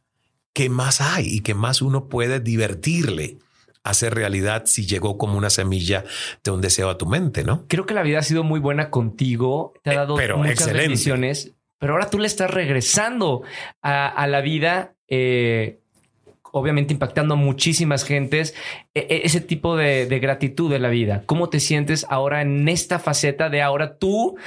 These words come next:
Speaker 2: regresarle a la vida todo lo que te dio y, y mucho más, impactar a miles de personas?
Speaker 1: Es que creo que es un ciclo virtuoso. Cuando tú recibes tantas bendiciones y las aprovechas, luego te toca convertirte en un instrumento de servicio.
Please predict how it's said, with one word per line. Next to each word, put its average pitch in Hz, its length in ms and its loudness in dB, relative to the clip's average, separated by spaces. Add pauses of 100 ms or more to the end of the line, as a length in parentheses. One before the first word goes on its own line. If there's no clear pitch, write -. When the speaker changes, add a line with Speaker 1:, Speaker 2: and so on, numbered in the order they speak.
(240)
Speaker 2:
regresarle 151 560 2
a 175 40 2
la 156 100 2
vida 147 260 0
todo 156 100 2
lo 147 100 0
que 143 80 0
te 135 140 -2
dio 160 340 0
y, 139 300 0
y 131 220 0
mucho 180 300 2
más, 185 300 0
impactar 135 540 0
a 196 40 2
miles 165 320 0
de 127 80 0
personas? 110 680 0
Speaker 1:
Es 120 160 0
que 143 200 -4
creo 139 400 -2
que 120 160 -2
es 143 180 0
un 131 140 0
ciclo 127 540 0
virtuoso. 104 840 -2 (400)
Cuando 110 340 -2
tú 127 120 -2
recibes 131 800 0
tantas 113 360 -2
bendiciones 107 800 0
y 117 80 0
las 104 180 0
aprovechas, 98 720 -2 (340)
luego 123 440 -2
te 131 100 -4
toca 117 420 -4
convertirte 110 640 -2
en 107 80 0
un 113 120 2
instrumento 107 720 0
de 104 100 0
servicio. 110 560 -2